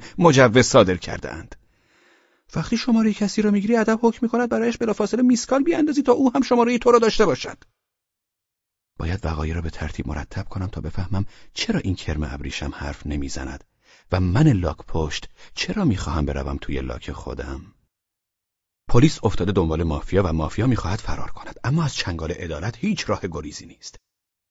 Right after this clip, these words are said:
چنگال؟ نکند عدالت قاشق و کارد هم دارد؟ <laughs> آیا از آنها هم می‌توان فرار کرد؟ فعلاً بی خیال عدالت. ترتیب وقایع مهم و بدیهی است.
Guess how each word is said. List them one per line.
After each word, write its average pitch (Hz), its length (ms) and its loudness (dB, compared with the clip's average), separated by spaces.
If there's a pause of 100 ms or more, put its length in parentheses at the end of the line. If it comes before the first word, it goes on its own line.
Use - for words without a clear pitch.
(480)
چنگال؟ 90 520 -2 (500)
نکند 311 460 0
عدالت 123 380 6
قاشق 120 340 4
و 175 60 4
کارد 151 400 2
هم 170 120 2
دارد؟ 165 420 -4 (120)
<laughs> - 300 0 (640)
آیا 135 200 8
از 127 100 6
آنها 127 280 4
هم 139 140 6
می‌توان 131 360 4
فرار 107 300 0
کرد؟ 139 420 -10 (1000)
فعلاً 196 200 -2
بی 139 100 -2
خیال 71 280 -8
عدالت. - 440 -12 (1000)
ترتیب 127 360 0 (120)
وقایع 82 360 0
مهم 80 360 -2
و 71 40 -6
بدیهی - 360 -12
است. - 240 -8